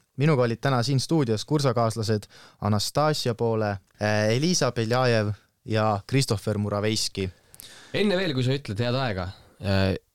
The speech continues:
Speaker 2: anname ühe hea soovituse teile, head kuulajad.
Speaker 1: No.
Speaker 2: Täpsemalt homme kell, äh, viisteist null null saab, äh, vaadata selliselt veebilehelt nagu U T T V ühte väga huvitavat pana-, paneel,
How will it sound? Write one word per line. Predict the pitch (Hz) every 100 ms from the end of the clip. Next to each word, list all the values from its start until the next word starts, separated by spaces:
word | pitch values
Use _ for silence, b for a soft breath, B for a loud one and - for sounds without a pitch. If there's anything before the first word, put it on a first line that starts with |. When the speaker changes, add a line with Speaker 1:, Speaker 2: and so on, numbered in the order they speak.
| -
Speaker 2:
anname | 123 117 101 101
ühe | 101 98 95 117
hea | 123
soovituse | 101 127 107 87 90 92
teile, | 87 87
head | 87 85
kuulajad. | - 92 82 - - _ -
Speaker 1:
No. | 143
Speaker 2:
Täpsemalt | 92 117 104
homme | 139 165 90 87 - B B B _ -
kell, | 101 95 90 90
äh, | 87 85 82 85 85 85
viisteist | 80 147 143 - 117 - 113
null | 110 95
null | 98 76 - - _ B B B
saab, | - 101 95 - 95
äh, | 92 90
vaadata | 117 117 101 - - 87 90
selliselt | 117 107 98 90 -
veebilehelt | 101 117 98 92 92
nagu | 92 120
U | 113
T | 113 98
T | 113 107
V | 107 139 90 - B B B
ühte | 104 117
väga | 135 120
huvitavat | 131 127 104 95 92 -
pana-, | 107 113 - -
paneel, | 113 139 117 101